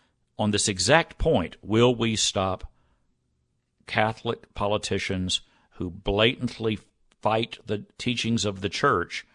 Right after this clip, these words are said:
at the level of political action? And it was John Kerry at that point. And abortion was the issue. And McCarrick said,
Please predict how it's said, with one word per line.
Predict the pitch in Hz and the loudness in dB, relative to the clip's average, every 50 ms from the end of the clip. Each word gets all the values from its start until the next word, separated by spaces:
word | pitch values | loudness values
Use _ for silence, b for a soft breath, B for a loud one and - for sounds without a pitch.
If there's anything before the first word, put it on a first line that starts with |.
| _ _ _ | _ _ _
at | - - - | -10 -6 -4
the | 107 | -2
level | 98 101 110 113 110 117 113 107 | 2 4 4 4 4 4 2 2
of | 101 - | 0 0
political | - 101 110 113 113 110 104 - 104 104 - | -2 -2 2 2 2 2 2 -2 -4 -2 -2
action? | 113 110 117 117 - - - 78 76 | -2 -2 -2 -6 -6 -6 -6 -6 -6
And | 80 85 | -6 -8
it | - | -6
was | - - - | -6 -8 -4
John | - 104 95 95 95 90 | -2 -2 -2 0 -2 -4
Kerry | 80 - - 117 113 104 95 85 80 | -6 -2 0 2 2 2 2 -2 -4
at | 78 - | -8 -6
that | - 104 107 - - | -4 -4 -4 -4 -6
point. | - 76 78 78 - _ b b b b b b | -12 -12 -12 -14 -16 _ b b b b b b
And | - 101 | -2 -2
abortion | 110 104 92 92 98 107 104 - 131 131 127 | -2 -2 -2 0 0 0 0 0 0 0 0
was | 123 127 117 - | 0 0 0 -2
the | 131 113 | -2 -2
issue. | 101 92 - 95 90 90 b b b b b b b b b b b b b _ - | -2 -4 -4 -8 -8 -8 b b b b b b b b b b b b b _ 0
And | 110 113 113 110 107 104 110 113 | 4 4 4 6 4 4 2 0
McCarrick | 107 - - - 147 147 147 139 - - | -2 -6 0 2 4 4 4 2 0 -2
said, | - - - 110 104 101 101 95 90 - | -4 -2 0 2 2 2 2 0 -2 -8